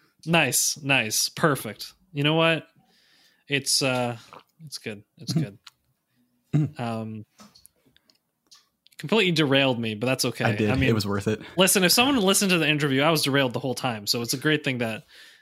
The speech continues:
Speaker 1: that, uh, the force of Flash could combine and, and, and continue working on without,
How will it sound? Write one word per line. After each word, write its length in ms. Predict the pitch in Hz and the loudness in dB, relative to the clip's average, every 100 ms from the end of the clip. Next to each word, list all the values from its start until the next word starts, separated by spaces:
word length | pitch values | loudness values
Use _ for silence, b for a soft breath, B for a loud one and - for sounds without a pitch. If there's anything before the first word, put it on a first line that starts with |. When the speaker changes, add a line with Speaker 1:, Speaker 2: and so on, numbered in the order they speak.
| B - | B -8
Speaker 1:
that, 280 | 120 113 113 | -6 -6 -6
uh, 380 | 113 107 107 104 _ _ 131 | -6 -6 -10 -14 _ _ -4
the 120 | 135 | -4
force 600 | - 143 135 110 - - | -2 0 0 0 -2 -2
of 160 | 117 | -8
Flash 560 | - 117 110 107 - - | -8 -6 -4 -4 -4 -6
could 260 | - 110 - | -12 -12 -10
combine 540 | 123 110 107 104 101 _ B B B - - | -8 -6 -6 -8 -12 _ B B B -14 -10
and, 240 | 113 107 | -10 -10
and, 300 | 104 107 101 | -12 -12 -12
and 280 | 110 104 104 | -14 -14 -12
continue 320 | 117 120 113 | -10 -6 -6
working 320 | 107 107 107 | -8 -10 -10
on 200 | 104 101 | -10 -12
without, 320 | 101 104 101 | -12 -12 -12